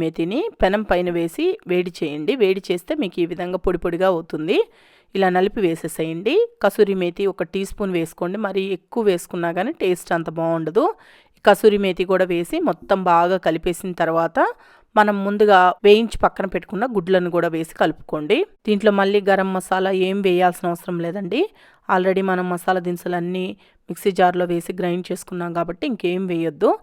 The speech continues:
ఇలా కలిపేసిన తర్వాత ఫ్లేమ్ని మీడియం ఫ్లేమ్లో పెట్టి మూత పెట్టేసి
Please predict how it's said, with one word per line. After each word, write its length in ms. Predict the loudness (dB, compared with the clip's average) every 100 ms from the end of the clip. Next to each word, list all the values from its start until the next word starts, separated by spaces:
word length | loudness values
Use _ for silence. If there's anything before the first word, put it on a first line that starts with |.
| _ _ _
ఇలా 120 | 0 0
కలిపేసిన 460 | 0 2 2 2 -6 -2
తర్వాత 340 | -2 -2 2 2 2 0
ఫ్లేమ్ని 500 | 0 0 -2 -4 -4 -6 -4
మీడియం 240 | -2 -2 -4
ఫ్లేమ్లో 300 | -4 -2 -2 -4
పెట్టి 200 | -6 -6 -6
మూత 160 | -6 -8
పెట్టేసి 440 | -8 -8 -8 -4